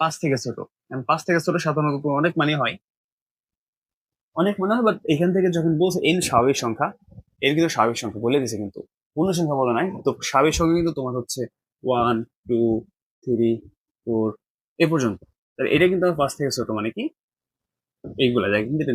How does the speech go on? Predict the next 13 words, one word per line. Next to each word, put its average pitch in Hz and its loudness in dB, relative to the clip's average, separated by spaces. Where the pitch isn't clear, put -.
নির্দিষ্ট। 113 -4
ঠিক 180 4
আছে, - -6
এটা 117 2
কিন্তু 123 0
হচ্ছে - -4
না। 190 4
আবার 127 0
এটা 170 2
চেক 175 2
করো 180 2
মৌলিক 160 2
সংখ্যা, 151 -2